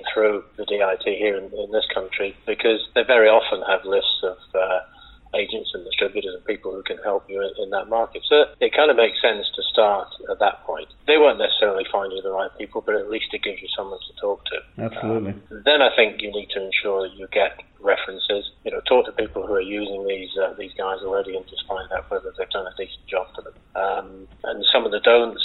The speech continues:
Speaker 1: uh, I mean, don't sign up long term. It seems fairly obvious, but, uh, you know, it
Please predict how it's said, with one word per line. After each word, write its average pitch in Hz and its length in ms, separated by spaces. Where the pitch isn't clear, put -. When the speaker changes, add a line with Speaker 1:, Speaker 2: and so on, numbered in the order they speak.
Speaker 1:
uh, 98 560
I - 20
mean, 101 140
don't 117 240
sign 107 240
up 113 80
long 98 240
term. 98 320
It - 80
seems 101 240
fairly 92 240
obvious, 92 480
but, 92 160
uh, 95 240
you 104 160
know, 95 80
it 101 320